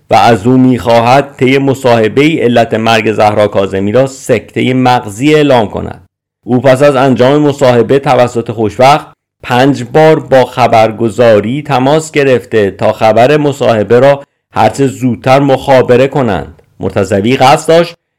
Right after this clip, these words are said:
پای وی را نیز به پرونده باز کند، اما وقتی متوجه شد خواهر او عروس خامنه ای است و پدرش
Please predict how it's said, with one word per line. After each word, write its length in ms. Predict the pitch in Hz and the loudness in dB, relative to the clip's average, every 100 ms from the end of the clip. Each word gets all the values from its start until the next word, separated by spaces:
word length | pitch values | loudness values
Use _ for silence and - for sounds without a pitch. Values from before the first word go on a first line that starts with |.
| _ _ | _ _
پای 300 | 113 117 127 | 2 4 4
وی 280 | 120 135 156 | 4 2 4
را 180 | 156 151 | 4 2
نیز 240 | 156 156 | 2 0
به 100 | 151 | -2
پرونده 520 | 143 127 127 127 131 | 0 0 2 0 0
باز 320 | 135 143 147 | 2 2 0
کند، 380 | - 123 101 90 - | -2 -2 -2 -2 -4
اما 320 | 107 131 131 | -2 0 0
وقتی 300 | 107 123 - | 0 -2 -6
متوجه 760 | 180 156 156 123 113 104 113 107 | -4 -4 -4 0 0 0 -4 -6
شد 300 | - 107 104 _ _ | -2 -4 -4 _ _
خواهر 520 | - 127 110 98 143 | -6 2 2 2 2
او 400 | 208 120 113 87 - - | 2 2 -2 -4 -6 0
عروس 460 | 107 107 110 104 | 2 2 -2 -2
خامنه 540 | 104 - 110 104 101 101 | -4 0 0 0 0 -2
ای 260 | 90 117 | -2 -6
است 200 | 170 - _ | -6 -14 _
و 160 | - 110 | -2 0
پدرش 720 | 120 110 117 156 190 147 - | 2 2 4 4 4 2 -2